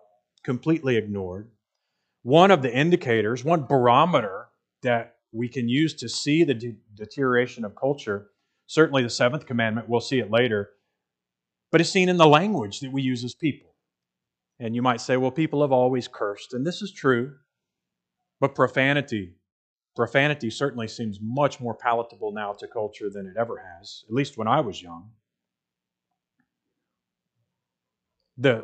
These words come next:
the, the profanity always trends downward, and it reflects something about us as a people. Our lips are used for wickedness. Great defiance to God.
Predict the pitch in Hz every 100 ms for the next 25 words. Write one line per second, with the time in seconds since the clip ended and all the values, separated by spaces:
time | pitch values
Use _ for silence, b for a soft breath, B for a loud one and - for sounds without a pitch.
0 | 113 104 98 - _ _ _ _ _ _
1 | - 117 117 151 - 139 147 147 147 127
2 | 120 143 151 120 - 123 117 107 - _
3 | 131 123 131 107 104 120 117 113 113 147
4 | 135 135 - 131 120 123 113 113 120 123
5 | 107 107 - _ - 135 90 82 _ _
6 | _ _ _ _ _ _ _ _ _ -
7 | 127 113 123 151 165 - 143 120 131 139
8 | 123 - 107 101 160 123 80 - - -
9 | - - _ _ _ _ _ _ _ _
10 | _ _ _ _ _ - 120 160 135 147
11 | - 131 139 151 - - 117 120 117 123
12 | 151 156